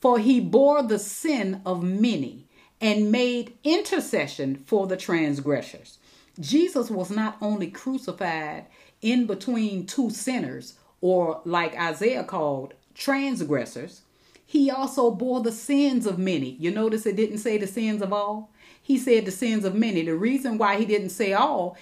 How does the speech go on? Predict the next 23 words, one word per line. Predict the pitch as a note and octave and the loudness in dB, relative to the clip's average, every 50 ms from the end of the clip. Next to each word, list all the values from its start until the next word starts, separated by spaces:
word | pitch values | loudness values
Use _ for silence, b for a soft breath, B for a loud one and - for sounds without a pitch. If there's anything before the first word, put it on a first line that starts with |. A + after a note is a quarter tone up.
| B B B | B B B
is | - G#3+ G#3 | 0 0 2
because | G3+ G#3+ G#3+ A#3 A#3+ A3 | 2 2 2 2 2 2
not | G#3+ A3+ A#3 A#3 A#3 | 2 4 4 4 4
everybody | A#3 A3+ A3+ G#3+ A#3 A3+ A3 A#3+ | 2 2 2 2 2 2 2 2
gonna | A3 A#3 A#3 A3+ A3 | 2 2 2 2 2
believe. | A3+ B3 B3+ C4+ B3 A3+ G3 E3 D3 C#3 | 2 2 2 2 2 0 0 -2 -6 -6
Jesus | C3+ F3+ A#3+ C#4+ D4 C#4 B3 A3+ B3 | -2 2 2 2 2 2 0 -2 0
only | A3 A3 A#3 A3+ G#3+ G3 | -2 -2 0 0 0 0
bore | E3+ F#3 A3 A3+ A#3 A3 | 2 2 2 2 2 0
the | F#3 | -2
sins | F3 - - A#3 A#3 A#3 A3 G3+ | -4 -4 -4 -2 -2 -2 -2 -2
of | D#3 D3+ D3+ | -2 -2 0
those | G3 A3 G#3+ A3+ A3 A3 | 2 2 2 2 0 0
who | A3+ G3 | -2 0
believe. | A3 G#3+ G#3 F3 E3 D#3 D3 C#3+ | 2 2 2 2 2 2 0 0
Everybody | D3 F3+ G#3 A3 G#3 A3+ G#3+ G#3+ A3 | 0 -2 -2 -2 0 0 0 0 0
else | A#3 A#3+ A3+ A3 | 0 0 0 2
are | E3 F3 G#3 | 2 2 4
on | A3 G#3+ | 2 2
their | G#3 G#3 G3+ F#3 | 2 2 2 0
own. | D3+ B2+ G#2 - - - - _ _ _ _ B B B B B B B B B B B B B - | 0 -2 -4 -8 -12 -18 -20 _ _ _ _ B B B B B B B B B B B B B -4
And | B3 A#3+ A#3 A3+ A3+ G#3+ G#3 G#3 G#3+ G#3+ G#3+ - - | 0 2 2 2 2 2 2 2 0 0 -2 -2 -2
is | - A#3+ B3 B3+ B3+ B3+ A#3 A3 - | 0 2 2 4 2 2 0 -2 -6